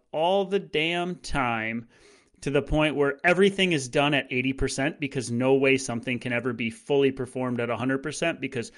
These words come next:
the cup is being pulled from, is being drained in all directions. And so the point is, is that if you pace yourself correctly, we talked to Tyler German, and he said, "You know where I left my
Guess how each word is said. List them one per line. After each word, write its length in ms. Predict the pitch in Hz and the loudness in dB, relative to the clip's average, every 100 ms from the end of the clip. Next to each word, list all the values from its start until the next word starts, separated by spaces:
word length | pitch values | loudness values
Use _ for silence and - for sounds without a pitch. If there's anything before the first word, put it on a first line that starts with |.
| - _ _ _ | -20 _ _ _
the 120 | 123 | -4
cup 280 | 127 165 160 | 4 4 6
is 120 | 135 | 2
being 300 | - 135 120 | 2 0 0
pulled 320 | 113 139 127 117 | 0 0 0 -2
from, 340 | 135 117 113 127 | -4 -4 -6 -8
is 160 | 113 | -6
being 240 | 113 120 113 | -2 0 0
drained 280 | 123 113 | -2 -2
in 80 | 110 | -4
all 160 | 110 104 | -6 -6
directions. 600 | 107 131 - 202 226 - - - - - - _ _ - | -4 -4 -4 -8 -10 -12 -20 -20 -20 -20 -20 _ _ -4
And 140 | 147 | -2
so 520 | - 165 147 139 135 - | 4 6 8 6 4 -2
the 120 | 143 | -4
point 380 | 135 202 226 208 | 2 4 4 6
is, 220 | 190 127 | 6 4
is 140 | 131 135 | 2 2
that 180 | 139 143 | 0 0
if 220 | 151 - | -6 -4
you 140 | 202 | -6
pace 380 | 202 196 185 175 | 0 4 4 2
yourself 440 | 160 151 165 156 - | -6 -2 0 0 -2
correctly, 720 | 185 175 165 - - - - - _ | -4 0 0 -2 -12 -14 -16 -20 _
we 100 | 160 | 0
talked 260 | 202 240 233 | 4 4 4
to 60 | 185 | 2
Tyler 400 | - 160 165 160 | 6 6 6 2
German, 540 | 156 143 139 143 143 - - _ _ _ _ _ - _ - | 0 0 2 2 0 -6 -18 _ _ _ _ _ -20 _ -6
and 140 | 127 139 | -2 0
he 100 | 160 | 0
said, 240 | - 135 | 2 2
"You 80 | 131 | 2
know 120 | 156 | 2
where 120 | 170 | 4
I 80 | 156 | 4
left 220 | 147 147 156 | 4 2 0
my 320 | 139 131 | 2 2